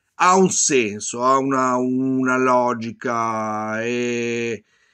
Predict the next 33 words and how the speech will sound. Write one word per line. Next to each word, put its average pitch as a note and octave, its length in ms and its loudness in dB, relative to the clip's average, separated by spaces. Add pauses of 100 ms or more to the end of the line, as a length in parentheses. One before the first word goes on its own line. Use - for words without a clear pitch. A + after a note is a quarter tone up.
(320)
e B2+ 560 -4
compare F3 640 2
solo E3 380 0
in C#3 180 -2
certi C#3+ 320 -4
momenti, C#3+ 680 -2
ma, A#2 480 -2
mm, D#2+ 760 -20
c'è D3+ 220 2
un D3+ 120 2
motivo B2+ 360 -2
che G#2+ 100 -14
ovviamente G#2 420 -10
non, F#2+ 240 -14 (420)
non G#2+ 140 -6
vi A2 120 0
voglio A2+ 280 0
dire. G#2 200 -4
Insomma, C3 460 2
è E3+ 40 2
una, G3 420 4 (220)
stata F3+ 320 -2
una, E3+ 320 0
mm, C#3+ 800 -6
una C#3+ 200 -4
bella E3 320 4
due D3+ 240 4
ore F3+ 280 6
e - 20 2
un E3+ 200 -2
quarto C#3+ 840 4
di, B2 280 0
di, A#2 560 -2